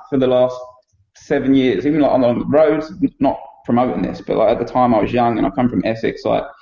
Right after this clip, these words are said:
dogs are just roaming about. We would li-, literally just have our garden, our garden backed onto a big field, and we just left the gate open for her.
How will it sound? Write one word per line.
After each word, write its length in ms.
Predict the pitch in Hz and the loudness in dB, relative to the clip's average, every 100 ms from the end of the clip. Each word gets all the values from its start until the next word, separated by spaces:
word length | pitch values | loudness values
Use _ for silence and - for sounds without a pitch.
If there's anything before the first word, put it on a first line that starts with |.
| _ _ - | _ _ -4
dogs 200 | 127 120 | -4 -2
are 40 | |
just 140 | 113 | -2
roaming 380 | 117 117 117 110 | 0 0 2 0
about. 380 | 101 117 98 - | 0 2 2 2
We 100 | 123 | 0
would 100 | 123 | 2
li-, 100 | 123 | 0
literally 320 | 127 143 135 | -2 -2 0
just 200 | 127 127 | -2 -2
have 160 | 123 120 | -2 0
our 140 | 117 | 0
garden, 460 | 117 120 117 113 113 - _ - | 2 0 0 -2 -6 -10 _ -6
our 100 | 139 | -2
garden 320 | 143 143 123 | 2 2 2
backed 220 | 127 120 | 0 -2
onto 220 | 127 123 123 | -2 0 0
a 40 | |
big 200 | 120 117 | -2 -4
field, 320 | - 127 175 175 _ _ _ - | -2 0 0 -2 _ _ _ -2
and 100 | 135 | 0
we 80 | |
just 200 | 135 135 | 0 -2
left 220 | 143 127 123 | -4 -4 -6
the 60 | |
gate 280 | 113 123 120 | -4 -2 0
open 380 | 123 123 - 98 | 0 0 -2 -4
for 180 | 87 - | -2 0
her. 200 | 76 - | -2 -4